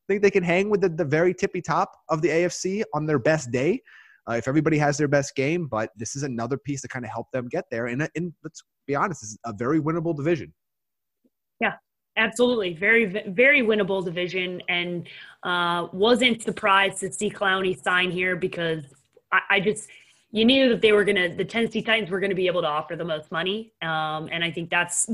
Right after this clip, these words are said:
Speaker 2: that's where I looked at people. I had multiple people who are now just trying to figure out if the Bucs can sign everybody. And at this point, I was like, "You know what?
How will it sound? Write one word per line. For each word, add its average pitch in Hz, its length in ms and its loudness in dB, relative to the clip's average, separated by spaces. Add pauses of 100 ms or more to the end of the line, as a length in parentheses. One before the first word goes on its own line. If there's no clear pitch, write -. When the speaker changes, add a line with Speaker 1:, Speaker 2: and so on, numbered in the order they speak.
Speaker 2:
that's 180 280 0
where 175 440 0
I 170 80 0
looked 165 320 -6
at 165 180 -4
people. 165 580 -4
I 175 60 -8
had 160 300 -10 (300)
multiple 302 360 2
people 262 640 6
who 220 200 4
are 202 180 4
now 202 300 6
just - 360 -4
trying 220 240 2
to 214 60 -8
figure 208 180 2
out 202 180 4
if 202 60 -12
the 196 60 -4
Bucs 202 340 0
can 202 160 -6
sign 190 280 2
everybody. 240 580 2
And 247 140 2
at 254 100 2
this 415 160 6
point, 320 240 2
I 269 80 4
was 254 100 4
like, 262 200 0
"You 349 80 2
know 359 160 6
what? 311 340 6